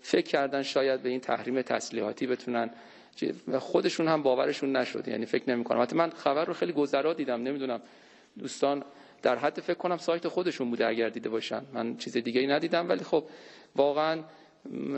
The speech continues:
ما نگران فرزندانمون هستیم، نگران عزیزان این ملت هستیم که توسط این گروهک یا گروهک‌های دیگه‌ای فریب می‌خورن،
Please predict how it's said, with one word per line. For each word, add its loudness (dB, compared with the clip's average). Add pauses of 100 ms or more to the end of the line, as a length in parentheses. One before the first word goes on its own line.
ما 2
نگران 2
فرزندانمون 0
هستیم، -10
نگران 4
عزیزان 0 (280)
این 4
ملت 2
هستیم -2
که 0
توسط 0
این 0
گروهک 0
یا 4
گروهک‌های 2
دیگه‌ای 0
فریب 0
می‌خورن، 0